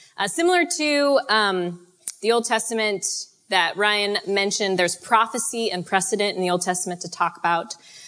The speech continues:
um, the birth of a baby. What, uh, Jasmine read earlier, Isaiah nine six is a great example of this. "For a ch-, for to us a child is born, a son is given." Um,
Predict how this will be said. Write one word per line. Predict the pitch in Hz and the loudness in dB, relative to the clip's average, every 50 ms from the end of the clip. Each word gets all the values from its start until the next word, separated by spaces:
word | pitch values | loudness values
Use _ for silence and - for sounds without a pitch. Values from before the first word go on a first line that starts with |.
| - _ _ - | -20 _ _ -2
um, | 185 180 170 160 160 156 151 | 0 0 0 -2 -4 -2 -2
the | 190 | 0
birth | 175 202 208 208 202 - | 4 4 4 4 4 2
of | 208 175 | 0 0
a | 175 | 2
baby. | 175 208 214 214 208 214 208 190 | 6 6 6 6 6 4 4 6
What, | 202 220 190 - - - - - | 6 6 6 4 0 -8 -4 0
uh, | 190 185 | 2 2
Jasmine | 185 175 220 214 220 233 254 247 | 4 6 6 6 6 4 4 4
read | 233 220 208 214 | 4 4 6 6
earlier, | 214 226 233 240 233 233 233 - | 6 6 6 6 6 6 6 6
Isaiah | 185 190 185 185 208 214 208 208 208 202 196 - | 4 4 4 4 6 6 8 8 6 6 4 4
nine | 180 196 208 208 202 208 202 208 | 4 4 6 6 6 6 4 2
six | 208 - 233 233 233 233 - | 2 4 4 4 4 2 0
is | 202 175 175 | -2 -2 0
a | 170 | 2
great | 202 214 214 220 - | 6 6 6 6 4
example | 185 180 202 202 196 190 208 202 | 2 2 2 2 2 4 4 4
of | 202 185 | 4 4
this. | 196 202 202 - | 4 2 2 2
"For | - 185 | 2 0
a | 170 - | 0 0
ch-, | - - - - - 180 175 | 0 -4 -4 -4 -4 -4 0
for | - 233 233 233 240 | 4 6 6 6 6
to | 233 - 240 - | 4 2 2 2
us | 208 214 - - | 2 2 0 -2
a | 175 | -6
child | - - - 196 190 196 202 208 196 - | -4 0 2 4 4 4 4 2 0 0
is | 196 175 180 | -2 0 2
born, | 175 170 175 180 190 185 190 190 190 190 185 - | 2 2 2 2 2 2 2 0 -2 -4 -6 -8
a | |
son | - - - - 190 175 175 175 180 185 196 190 - | -8 -8 -4 -2 0 0 2 2 0 0 -2 -4 -4
is | - 160 147 151 156 | -6 -4 -4 -4 -2
given." | 147 170 170 175 170 180 180 175 180 180 175 - - - - - - - - - _ - | 2 4 4 4 4 2 0 0 0 -2 -4 -8 -14 -20 -20 -20 -20 -20 -20 -18 _ 0
Um, | 180 190 180 170 165 156 147 143 147 147 | 2 2 4 2 2 0 -2 -4 -6 -8